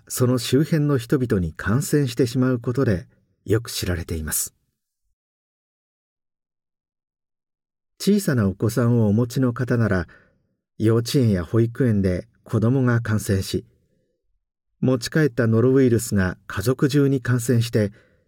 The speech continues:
全員がトイレに入り浸るというひどい経験を持つ方も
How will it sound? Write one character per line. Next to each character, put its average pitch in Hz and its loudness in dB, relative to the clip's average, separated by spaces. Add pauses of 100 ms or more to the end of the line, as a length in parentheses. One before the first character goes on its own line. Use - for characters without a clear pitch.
(600)
全 107 2
員 170 4
が 156 2
ト 175 0
イ 175 4
レ 135 4
に 92 -2
入 113 2
り 139 0
浸 139 -2
る 127 0
と 113 0
い 101 4
う 98 -2 (840)
ひ - -2
ど 131 4
い 123 0
経 113 0
験 117 2
を 104 0
持 117 0
つ 117 -8
方 104 -4
も 98 -2